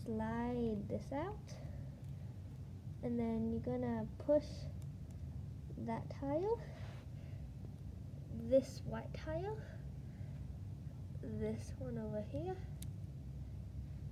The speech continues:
and you're gonna, so you see on this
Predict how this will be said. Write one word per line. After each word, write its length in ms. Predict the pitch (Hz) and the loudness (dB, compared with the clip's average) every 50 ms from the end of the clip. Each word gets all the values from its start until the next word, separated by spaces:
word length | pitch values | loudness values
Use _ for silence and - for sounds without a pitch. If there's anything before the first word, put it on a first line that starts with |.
| - - - - - - - - - - - - - - - - - - - - - - - - - - - - - - - - - - - - - - - - - - - - - - - - - - - - - - - - - - - - - - - - - - | -4 -4 -4 -4 -4 -4 -4 -2 -2 -2 -2 -2 -2 -2 -2 -2 -2 -2 -2 -2 -2 -2 -2 -2 -2 -2 -2 -2 -2 -2 0 2 2 2 0 0 -2 -2 -2 -2 -2 -2 -2 -2 -2 -2 -2 -4 -4 -4 -4 -4 -4 -4 -4 -4 -4 -4 -4 -4 -6 -6 -6 -6 -2 2
and 140 | 254 247 247 | 4 6 6
you're 80 | 247 247 | 6 6
gonna, 480 | 262 277 285 294 294 285 269 254 247 | 6 6 6 6 6 6 6 4 2
so 160 | - - 269 | 2 4 6
you 180 | 247 240 240 254 | 6 8 6 6
see 240 | 247 - - 302 302 | 4 2 2 4 4
on 200 | 285 254 214 202 | 4 4 4 2
this 120 | 214 220 | 2 0